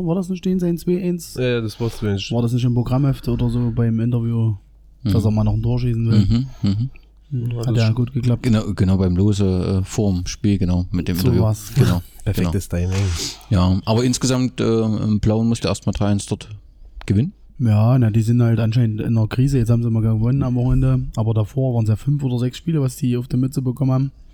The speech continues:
Speaker 1: Ja, und das hast du gesehen, die haben gut angefangen.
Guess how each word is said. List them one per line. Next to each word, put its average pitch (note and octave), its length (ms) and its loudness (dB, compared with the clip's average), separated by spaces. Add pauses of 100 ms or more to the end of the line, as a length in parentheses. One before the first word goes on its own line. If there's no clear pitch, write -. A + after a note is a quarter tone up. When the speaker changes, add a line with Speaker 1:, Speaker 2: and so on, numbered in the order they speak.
(1080)
Speaker 1:
Ja, A2 340 2
und A2+ 200 0
das A2+ 120 2
hast D3+ 180 0
du D3 40 0
gesehen, D#3+ 200 2
die E3+ 60 4
haben D3+ 140 0
gut D3 140 0
angefangen. F3 600 0